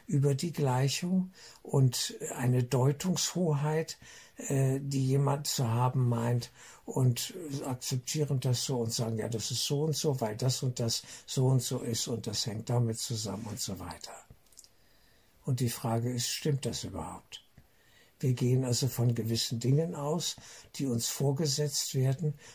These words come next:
zum Beispiel durch die Politik, durch die Wissenschaft, durch wen auch immer, durch Pharmakonzerne, was auch immer. Irgendwelche Menschen haben in diesem ganzen C-Konflikt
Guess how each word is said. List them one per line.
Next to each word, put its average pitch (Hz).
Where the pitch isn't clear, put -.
zum 131
Beispiel 110
durch 98
die 117
Politik, 104
durch -
die 113
Wissenschaft, -
durch 120
wen 107
auch -
immer, 160
durch 110
Pharmakonzerne, 127
was 156
auch 160
immer. 127
Irgendwelche 180
Menschen 123
haben 123
in 113
diesem 104
ganzen 123
C-Konflikt 123